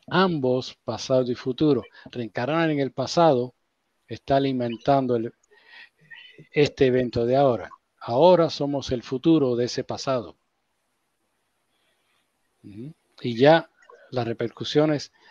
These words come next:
de haber reencarnado en ese pasado ya sucedió. Ahora somos el pasado de ese futuro. Y ese futuro da igual.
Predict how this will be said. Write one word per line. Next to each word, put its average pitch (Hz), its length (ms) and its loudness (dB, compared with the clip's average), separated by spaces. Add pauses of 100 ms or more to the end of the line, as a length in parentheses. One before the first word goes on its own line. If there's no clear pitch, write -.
(100)
de 117 180 -2
haber 156 220 2
reencarnado 139 560 -2
en 123 80 -4
ese 123 200 -6
pasado 117 520 -4
ya 110 160 -8
sucedió. 110 600 -8 (520)
Ahora 131 420 2 (720)
somos 135 480 -4
el 113 140 -6
pasado 139 600 2 (1040)
de 120 240 -2
ese 120 200 -4
futuro. 131 480 2
Y 117 140 2
ese 147 200 0
futuro 180 440 0
da 180 100 0
igual. 185 380 2